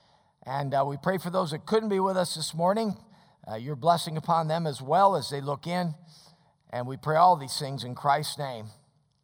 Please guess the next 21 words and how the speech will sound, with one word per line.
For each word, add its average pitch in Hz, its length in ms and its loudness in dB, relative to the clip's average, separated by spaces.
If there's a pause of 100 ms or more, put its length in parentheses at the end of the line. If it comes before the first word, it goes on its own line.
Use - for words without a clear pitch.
(220)
Amen. 127 340 -6 (1900)
Every 247 200 -6
time 233 300 4
a 180 60 4
baby 180 380 -2
is 135 140 -6
born, 127 520 -2 (760)
there's 151 180 -2
always 208 260 6
a 175 60 -2
lot 160 240 6
of 143 80 -4
excitement, 135 580 -2 (840)
especially 190 480 -2
with 170 160 -4
the 156 100 -6
family. 135 480 -8 (1400)
And, 190 340 2
uh, 160 240 6 (1400)
you 196 100 2
know, 277 440 6